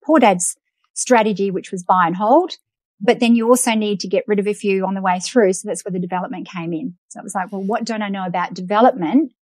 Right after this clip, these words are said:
to then have the development side?" So I've been, a f-, now I've been to, because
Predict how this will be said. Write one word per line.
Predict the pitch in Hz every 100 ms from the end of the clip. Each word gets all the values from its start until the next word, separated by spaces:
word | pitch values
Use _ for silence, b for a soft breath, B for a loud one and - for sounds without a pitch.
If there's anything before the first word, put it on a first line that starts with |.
| _ _
to | - 220 208
then | 208 196 190
have | 185 208 180
the | 180
development | 180 196 220 202 151
side?" | - 160 160 247
So | -
I've | 262
been, | 359 320
a |
f-, | - 190 - - -
now | 233 247 247 214 -
I've | 214 185
been | 202 202 -
to, | 196 185 175 _ _
because | 233 269 226